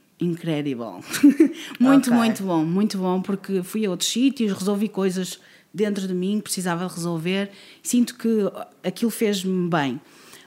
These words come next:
Speaker 1: Mas vou-vos falar de uma dessas vezes que fui fazer, então, mas era muita gente de fazer esse curso, eram vinte e tal pessoas. Ah,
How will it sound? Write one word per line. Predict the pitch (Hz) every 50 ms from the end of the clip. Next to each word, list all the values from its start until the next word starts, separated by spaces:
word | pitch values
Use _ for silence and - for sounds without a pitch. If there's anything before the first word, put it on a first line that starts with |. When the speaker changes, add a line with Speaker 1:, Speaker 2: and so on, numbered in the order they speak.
| -
Speaker 1:
Mas | 214 226 247 269 269 302 285 -
vou-vos | 214 196 202 196 196 -
falar | - - 254 262 262 269 277
de | 247 220 196 190 233 240
uma | - - 247 240 233 226 220
dessas | 208 214 220 214 - 240 214 208 -
vezes | 208 190 202 208 233 226 240 247 247 - -
que | - - 233 226
fui | 214 - - - 170 143
fazer, | 151 - 175 180 208 214 220 220
então, | 233 202 214 214 233 233 208 - 160 - - -
mas | - 202 170 165 151
era | 160 165 180
muita | 196 220 233 220 247
gente | 220 214 202 196 196 196 - - -
de | 151 156 156 160 151 151 151 - - 98 101 113 165
fazer | - 190 180 175 170 175
esse | 180 180 -
curso, | - - 190 - - 135
eram | 147 147 147
vinte | 139 156 156 160
e | 160
tal | - 143 -
pessoas. | - - - 113 - - - - - _ - - - - - - - - - - - - - - - - - - _ _ -
Ah, | 240 247 240 240 240 233 233 226 226 214